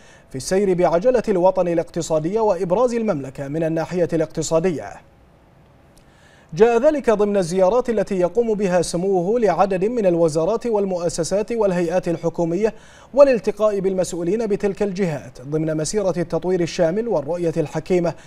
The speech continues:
لحضرة صاحب الجلالة الملك المفدى أيده الله ورعاه.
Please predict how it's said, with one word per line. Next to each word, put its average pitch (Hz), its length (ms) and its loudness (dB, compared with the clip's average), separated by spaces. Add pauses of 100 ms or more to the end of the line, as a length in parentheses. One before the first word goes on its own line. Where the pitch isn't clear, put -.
(260)
لحضرة 170 520 0
صاحب 190 360 -2
الجلالة 175 600 2
الملك 170 380 0
المفدى 180 520 0
أيده 160 360 0
الله 151 300 -4
ورعاه. 151 460 2